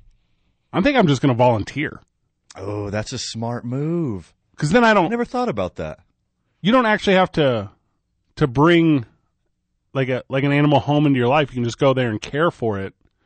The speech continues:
Speaker 1: until someone who's more financially, mentally, emotionally, and physically stable than I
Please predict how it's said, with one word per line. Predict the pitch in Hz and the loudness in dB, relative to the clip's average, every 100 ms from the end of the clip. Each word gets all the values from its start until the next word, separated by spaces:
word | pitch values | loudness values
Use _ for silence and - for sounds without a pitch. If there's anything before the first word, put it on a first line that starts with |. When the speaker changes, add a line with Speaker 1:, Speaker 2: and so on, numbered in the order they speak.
| _ _ - 139 | _ _ -12 -6
Speaker 1:
until | 131 139 | -2 -2
someone | - 143 135 127 117 - _ _ _ _ _ | 2 2 4 2 -2 -6 _ _ _ _ _
who's | 151 135 127 | 0 0 0
more | 156 135 131 117 | 0 2 2 0
financially, | - 143 135 131 - 127 | -2 0 2 0 0 0
mentally, | 123 123 - 120 | 0 -2 -2 -2
emotionally, | 113 113 117 123 113 | 0 -2 -2 -4 -4
and | 107 107 | -4 -4
physically | 127 110 - 120 | -6 -6 -6 -6
stable | - 113 104 | -4 -6 -6
than | 101 110 | -4 -2
I | 123 113 107 | 0 0 -4